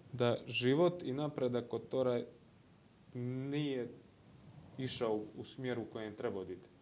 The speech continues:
Dakle, sada kažu, „Trebalo bi staviti van snage prostorno-plansku dokumentaciju.”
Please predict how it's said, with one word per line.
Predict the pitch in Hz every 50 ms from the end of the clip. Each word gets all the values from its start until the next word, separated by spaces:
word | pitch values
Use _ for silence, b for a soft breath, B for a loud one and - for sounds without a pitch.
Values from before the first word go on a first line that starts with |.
| - - - - b b b b b b - -
Dakle, | 110 107 107 - 113 110 107 104 B B B B B B B B B B - - - - - - - - - - - - - - - -
sada | - - 151 147 135 135
kažu, | 139 151 151 147 127 131 135 123 131
„Trebalo | - 147 151 139 139 131 131 127
bi | 123 123 123 123 120 120 117 - - - - - - -
staviti | - - - 143 139 135 120 - 123
van | 135 139 139
snage | 139 147 143 139 131 120 113 123
prostorno-plansku | 135 131 131 - 120 117 113 127 135 127 120 - 117
dokumentaciju.” | 107 104 - 107 107 107 104 107 107 98 - - -